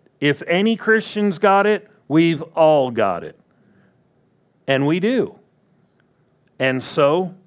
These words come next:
we're not gonna go any further today, but we'll pick this up next week. But know this, you've got authority you can start using.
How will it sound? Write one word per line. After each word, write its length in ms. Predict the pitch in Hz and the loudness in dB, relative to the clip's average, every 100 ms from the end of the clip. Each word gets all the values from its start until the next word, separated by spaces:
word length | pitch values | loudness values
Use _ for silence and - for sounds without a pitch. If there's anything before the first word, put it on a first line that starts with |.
| _ | _
we're 120 | 117 | -2
not 180 | 147 170 | 0 0
gonna 140 | 156 165 | -2 -2
go 180 | 175 | -2
any 160 | 165 160 | -2 -4
further 420 | 147 175 165 135 | -4 -2 -2 -4
today, 480 | 120 127 113 117 131 _ _ - | -6 -4 -2 -2 -6 _ _ -6
but 120 | 139 | -2
we'll 140 | 143 | -2
pick 300 | 135 196 190 | 0 -4 -4
this 240 | 180 151 175 | -8 -4 0
up 260 | 165 - _ _ - | 0 -2 _ _ -6
next 480 | 151 190 - - | -2 -2 -6 -10
week. 340 | 131 113 131 - _ _ _ - | -4 -4 -6 -18 _ _ _ -2
But 200 | 165 156 | -2 0
know 320 | 160 202 220 | 0 2 2
this, 320 | 220 214 - | 0 -4 -4
you've 180 | 180 180 | -8 0
got 200 | 175 156 | 2 2
authority 460 | 151 180 196 147 | -2 -2 0 -2
you 160 | 131 139 | -4 -6
can 180 | 143 127 | -6 -10
start 360 | - 143 139 | -2 -2 -2
using. 540 | 139 170 151 104 92 | -4 -8 -8 -10 -12